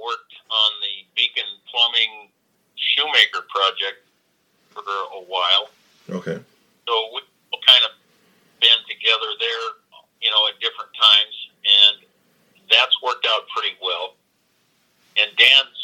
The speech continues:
Speaker 1: a huge source of information, knowledge, and support as well. And, uh, then Bob Burks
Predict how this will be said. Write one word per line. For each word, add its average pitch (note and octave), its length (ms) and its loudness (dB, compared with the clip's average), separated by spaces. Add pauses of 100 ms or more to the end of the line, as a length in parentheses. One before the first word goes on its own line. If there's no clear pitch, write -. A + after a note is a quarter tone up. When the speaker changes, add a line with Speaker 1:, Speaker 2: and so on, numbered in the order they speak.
(140)
Speaker 1:
a G#2 120 -6 (220)
huge C#3+ 400 -8 (440)
source A2 340 -6
of G#2+ 140 -8
information, G#2 680 0 (140)
knowledge, G3+ 480 2
and - 100 -20
support F#2 560 -8 (160)
as F#2 80 -10 (100)
well. F#2+ 300 0 (1500)
And, G#2+ 380 6
uh, G#2+ 280 4 (120)
then B2 160 4 (100)
Bob C#3+ 340 0
Burks D3 400 -8